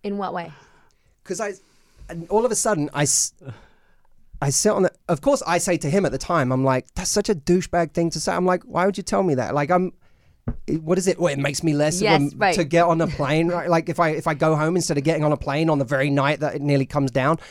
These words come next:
Speaker 2: He's like, "Dude, do whatever you want." But fucking, I would just get on that plane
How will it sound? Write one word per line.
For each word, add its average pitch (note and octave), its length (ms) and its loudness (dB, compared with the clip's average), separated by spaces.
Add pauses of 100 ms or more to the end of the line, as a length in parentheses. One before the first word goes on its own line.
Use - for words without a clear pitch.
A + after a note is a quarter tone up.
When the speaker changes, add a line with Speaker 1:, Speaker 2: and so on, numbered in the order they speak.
(840)
Speaker 2:
He's C#3 180 -2
like, B2+ 300 0
"Dude, D3+ 320 -2
do D3 120 -4
whatever C3+ 260 2
you A#2 100 0
want." - 300 -6
But B2 300 0
fucking, D#3 500 -2
I C#3+ 140 0
would E3 160 0
just A#2+ 180 -6
get C3 100 4
on D#3+ 140 2
that E3+ 180 0
plane C#3+ 540 0